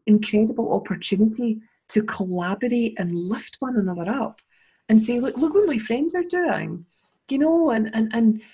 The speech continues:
you guys will have your own demographic, you will have, you know, y-, your own unique way of,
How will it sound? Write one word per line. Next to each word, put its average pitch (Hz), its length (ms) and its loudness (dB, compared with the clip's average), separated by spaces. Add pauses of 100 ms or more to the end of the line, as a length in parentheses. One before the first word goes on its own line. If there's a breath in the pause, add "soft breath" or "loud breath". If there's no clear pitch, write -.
(140 loud breath)
you 233 240 2
guys 233 460 0
will 196 100 -4
have 185 240 -8
your 180 200 -4
own 175 160 -4
demographic, 220 1040 -4
you 185 220 -4
will 170 180 -6
have, 170 800 -8
you 208 120 4
know, 185 80 2
y-, 180 500 -4
your 180 300 -2
own 185 120 0
unique 185 400 0
way 190 340 -4
of, 165 220 -8